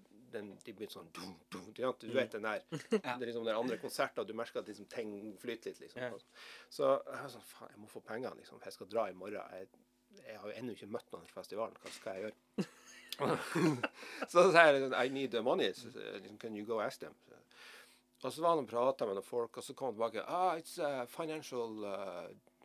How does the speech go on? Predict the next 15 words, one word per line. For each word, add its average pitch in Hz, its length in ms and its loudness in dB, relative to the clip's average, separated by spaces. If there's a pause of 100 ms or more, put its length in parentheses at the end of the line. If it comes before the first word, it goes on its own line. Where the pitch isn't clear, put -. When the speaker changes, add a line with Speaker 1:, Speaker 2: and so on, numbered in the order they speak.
(880)
Speaker 1:
problems.» - 460 -6 (360)
<laughs> - 440 12 (600)
Og 226 80 10
så, 247 240 8 (400)
og 214 160 6
så 226 160 8
var 220 160 10
det, 151 260 10
«Do 151 80 -4
you 170 100 2
want 180 120 6
vodka?» 156 320 4 (540)
<laughs> 269 80 6 (920)
Ikke 208 220 10
sant? 269 180 12